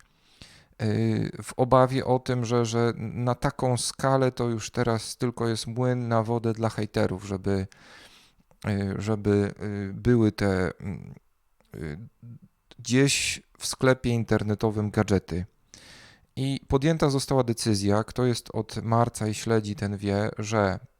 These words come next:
rzeczywiście pracownicy są najęci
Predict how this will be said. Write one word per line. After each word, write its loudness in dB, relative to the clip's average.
rzeczywiście -8
pracownicy -4
są -4
najęci -4